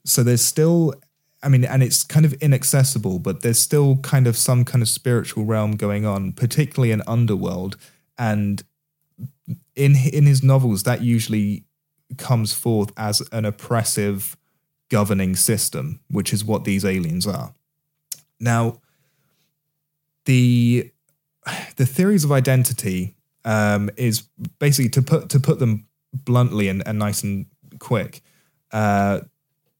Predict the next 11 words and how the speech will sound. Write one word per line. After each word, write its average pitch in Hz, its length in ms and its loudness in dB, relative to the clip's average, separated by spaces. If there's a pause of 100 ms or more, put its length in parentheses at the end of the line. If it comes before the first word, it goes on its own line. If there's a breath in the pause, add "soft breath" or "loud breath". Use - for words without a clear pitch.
(400)
the 123 140 0
first 175 480 0
one 165 140 4
is 135 160 2
that 123 340 0
we 127 320 2
are, 117 520 2 (380)
we 123 200 2
are 139 180 4
individuals 117 580 2
because 110 600 -2